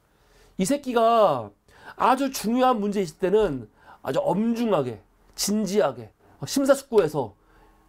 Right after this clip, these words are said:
말하는 새끼가, 아니, 방송 나가갖고 인터뷰할 때는 왜 이렇게 심사숙고, 심사숙고 안 하고 왜 이렇게 엄-,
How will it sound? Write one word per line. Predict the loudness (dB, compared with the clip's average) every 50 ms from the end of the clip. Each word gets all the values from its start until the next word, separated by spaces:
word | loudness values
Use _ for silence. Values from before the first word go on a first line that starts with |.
| _ _
말하는 | 0 2 4 4 2 0
새끼가, | -2 -4 -6 -2 0 0 0 -2 -4 -10 -16 _ _ _ _ -16 _ -2
아니, | 0 0 0 0 -2 -4 -6 -12 _ _ _ -14 -6
방송 | -2 -2 0 0 2 2
나가갖고 | 2 4 4 4 4 2 0 -2
인터뷰할 | -2 -2 0 2 4 4 4 4
때는 | 4 2 4 4 4 2 0 -2 -6 -10 _ _ _ -4
왜 | 0 0 2 2
이렇게 | 2 0 -2 -2 0 4 6 6 6 6 4 -2 _ _ _ _
심사숙고, | -10 -4 -2 2 2 2 2 0 -2 -12 -16 -16
심사숙고 | -10 -6 -4 -4 -4 -4 -4 -2 0 0
안 | 0 0
하고 | -2 -2 -2 -2 -2 -2 -2 -4 -8 -12 -20 -10 -2
왜 | 0 0 0
이렇게 | 0 0 0 2 2 2 0 -4 -8 _ -20 -6 -2
엄-, | -2 0 0